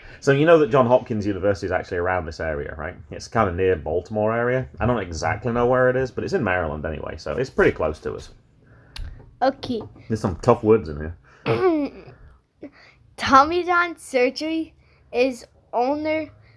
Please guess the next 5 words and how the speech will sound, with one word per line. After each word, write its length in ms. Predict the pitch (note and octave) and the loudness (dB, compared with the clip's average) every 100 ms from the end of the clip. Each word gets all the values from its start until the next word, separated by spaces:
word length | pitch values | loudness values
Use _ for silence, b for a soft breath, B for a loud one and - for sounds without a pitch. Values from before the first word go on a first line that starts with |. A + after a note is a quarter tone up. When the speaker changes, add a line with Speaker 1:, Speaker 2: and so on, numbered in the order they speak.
| b | b
Speaker 2:
collateral 640 | - C4 B3 A#3 A#3+ C#4+ C#4+ | -2 2 4 2 0 -2 -2
ligament, 760 | C4+ C#4 D4 C#4+ D4 D4 C#4+ b b b - | -4 -4 -6 -8 -10 -12 -14 b b b -12
U 140 | A3+ | -8
C 300 | B3+ - C4+ | -8 -6 -4
L, 280 | A3 A3 C#4 | -2 -4 -8